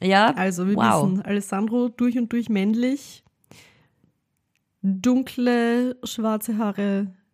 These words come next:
Speaker 2: stahlgraue Augen.
Speaker 1: Und die Krawatte passt zu
Speaker 2: Und die
Speaker 1: den
Speaker 2: Krawatte
Speaker 1: Augen.
Speaker 2: passt. Es passt alles.
Speaker 1: Hui.
Speaker 2: Es passt alles. Ihre erste, <laughs> ist so lustig, es steht auch auf der Seite, ihre erste Assoziation mit seinen Augen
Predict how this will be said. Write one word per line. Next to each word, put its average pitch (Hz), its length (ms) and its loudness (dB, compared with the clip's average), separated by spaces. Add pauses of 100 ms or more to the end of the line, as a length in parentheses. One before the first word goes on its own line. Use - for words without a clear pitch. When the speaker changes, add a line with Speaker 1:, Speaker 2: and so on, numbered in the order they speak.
(720)
Speaker 2:
stahlgraue 185 760 -2
Augen. 165 380 0 (240)
Speaker 1:
Und 185 220 0
die 190 60 -4
Krawatte 170 500 -2
passt - 540 -12
zu - 80 -8
Speaker 2:
Und 180 80 0
die 160 40 -2
Speaker 1:
den 160 100 -2
Speaker 2:
Krawatte 165 400 0
Speaker 1:
Augen. 156 80 -2
Speaker 2:
passt. 151 420 -4 (180)
Es - 80 -18
passt 185 320 -4
alles. 170 480 -6
Speaker 1:
Hui. 143 480 -2 (160)
Speaker 2:
Es - 120 -20
passt 185 240 -6
alles. 175 260 -4
Ihre 214 220 0
erste, 190 340 -2
<laughs> - 20 2
ist - 280 -2
so 220 60 -2
lustig, 208 320 -2
es 202 60 -8
steht 202 200 -2
auch 202 100 2
auf 214 140 -2
der 208 100 -4
Seite, 202 380 -4 (400)
ihre 214 220 0
erste 190 420 -2
Assoziation 202 720 -2
mit 196 120 0
seinen 202 320 -2
Augen 196 540 2